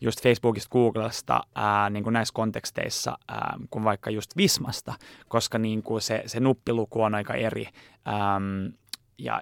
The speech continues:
ja tavallaan se, se ehkä myös, että, että Googlella on sata miljardia dollaria käteistä, niin siellä voi tehdä aika paljon. Et se on ehkä vähän eri,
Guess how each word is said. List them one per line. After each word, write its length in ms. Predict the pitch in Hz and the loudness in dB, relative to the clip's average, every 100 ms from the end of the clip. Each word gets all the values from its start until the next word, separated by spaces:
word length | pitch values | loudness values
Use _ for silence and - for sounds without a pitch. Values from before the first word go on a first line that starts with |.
| - | -6
ja 120 | 139 | -6
tavallaan 480 | - 110 110 110 120 | 0 2 2 0 -4
se, 200 | - 113 120 | -4 -6 -6
se 180 | 113 | -8
ehkä 220 | 104 - 113 | -8 -6 -4
myös, 240 | 104 - | -4 -6
että, 120 | - | -10
että 180 | - 104 110 104 | -14 -16 -14 -2
Googlella 380 | 127 120 113 113 | 4 4 4 0
on 40 | |
sata 260 | 110 110 110 | -2 0 0
miljardia 580 | 113 104 104 117 120 117 | 0 0 -4 -6 -8 -4
dollaria 340 | 117 120 123 - | -4 -4 -6 0
käteistä, 560 | 117 - - - - - - - - | 0 -2 -10 -10 -10 -12 -16 -20 -12
niin 220 | 104 107 | -8 -8
siellä 300 | - - 104 107 _ - 147 | -6 -4 -4 -6 _ -20 -2
voi 260 | 143 117 - _ - | 0 0 -4 _ -2
tehdä 220 | 123 113 | -2 0
aika 180 | 98 - - | -6 -8 -6
paljon. 320 | - - - | -6 -6 -4
Et 80 | - | 6
se 60 | |
on 60 | 165 | 6
ehkä 160 | 175 | 8
vähän 180 | 208 185 | 6 8
eri, 200 | 185 143 | 6 4